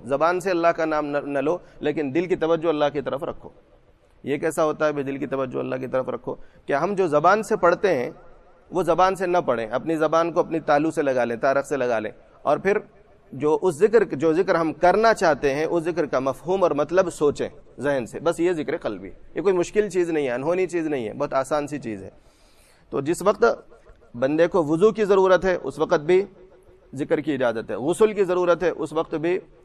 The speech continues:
ذکر کی اجازت ہے۔ بعض خاص ٹائموں کے اندر،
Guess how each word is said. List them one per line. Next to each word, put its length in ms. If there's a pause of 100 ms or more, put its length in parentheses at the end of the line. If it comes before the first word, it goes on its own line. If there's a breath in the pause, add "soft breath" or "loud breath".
(120)
ذکر 300
کی 100
اجازت 340
ہے۔ 60
بعض 380
خاص 420
ٹائموں 320
کے 140
اندر، 240